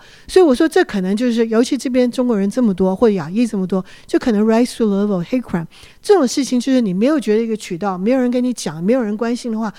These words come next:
他可能就自己摸摸鼻子，就是找保险公司就解决掉就算了。所以我说，就是说 optics 有关系，还有说有的渠道以后，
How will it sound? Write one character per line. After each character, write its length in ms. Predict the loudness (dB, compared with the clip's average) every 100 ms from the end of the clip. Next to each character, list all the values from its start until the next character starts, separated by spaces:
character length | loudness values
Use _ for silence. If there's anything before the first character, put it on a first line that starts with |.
| -18 -20 -20 -6
他 100 | -2
可 160 | 4
能 140 | 6 8
就 160 | 6
自 240 | 4 -2 0
己 100 | 2
摸 160 | 4
摸 100 | 4
鼻 220 | 2 0 -2
子， 160 | -2
就 60 | 0
是 140 | 0
找 180 | 0 -4
保 180 | -2 -2
险 140 | 0
公 160 | 0 -2
司 400 | 0 0 0 -4 -8 -20 -20 -20 _ _ -6
就 100 | -4
解 140 | 2
决 60 | 4
掉 160 | 4 2
就 100 | 0
算 260 | 0 0
了。 140 | 0 -8 -18 -20 0
所 160 | 6
以 20 | 8
我 140 | 6
说， 240 | 4 2
就 180 | 2 0
是 120 | 0
说 100 | 0
optics 500 | 0 -4 -2 -4 -2
有 80 | -4
关 220 | -2 0
系， 260 | 0 -2 -6
还 160 | -4 -2
有 120 | 0
说 120 | 0
有 140 | -2 -2
的 100 | -2
渠 160 | -2 -4
道 160 | -4
以 40 | -2
后， 200 | -4